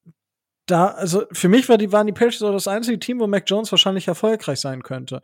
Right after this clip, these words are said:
Und dass die Patriots wissen, wie sie mit dem Quarterback umgehen, das ist nichts Neues. Josh McDaniels hat hundert Jahre mit Tom Brady zusammengearbeitet und, <laughs> äh,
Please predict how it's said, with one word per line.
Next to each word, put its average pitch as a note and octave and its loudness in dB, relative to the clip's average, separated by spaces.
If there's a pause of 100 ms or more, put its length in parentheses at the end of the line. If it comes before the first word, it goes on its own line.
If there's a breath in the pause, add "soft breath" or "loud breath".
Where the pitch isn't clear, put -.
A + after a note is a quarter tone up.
(340 loud breath)
Und E3 0 (280)
dass E3+ 2
die E3+ -4
Patriots F#3+ 0
wissen, G3 -2
wie E3 0
sie D#3+ -2
mit D#3+ 0
dem D#3 -2
Quarterback D#3+ 0
umgehen, G3 0 (420 loud breath)
das E3+ 4
ist E3 -2
nichts C#3+ -4
Neues. F3+ 2 (320)
Josh E3 0
McDaniels E3 0
hat D#3+ 0
hundert E3+ 4
Jahre D#3 4
mit D3 -2
Tom C#3+ -2
Brady D3+ 4
zusammengearbeitet C3 -4
und, B2+ -6
<laughs> B2+ -6
äh, C3 -2